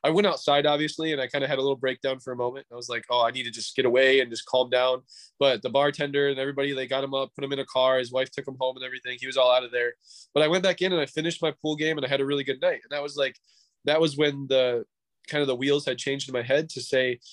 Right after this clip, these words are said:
You didn't run away completely and just get away from the problem. You came back in, finished your night. You didn't let it take over you. And now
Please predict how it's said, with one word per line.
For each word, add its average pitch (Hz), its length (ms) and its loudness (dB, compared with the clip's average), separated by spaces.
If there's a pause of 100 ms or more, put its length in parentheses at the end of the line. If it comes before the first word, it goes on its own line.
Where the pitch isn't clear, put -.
(380)
You 151 140 0
didn't 170 260 2
run 170 180 4
away 151 320 6
completely 143 580 -4
and 127 100 -4
just 131 160 -6
get 147 120 0
away 135 220 2
from 135 160 -8
the 120 80 -8
problem. 139 400 0
You 139 140 -10 (160)
came 147 180 -2
back 139 320 2
in, 143 260 0
finished 156 400 -6
your 156 120 0
night. 135 260 2
You 135 80 -12
didn't 147 200 -6
let 147 100 2
it 147 80 -4
take 143 220 -2
over 135 180 0
you. 135 260 -2
And 127 120 -8
now 143 380 2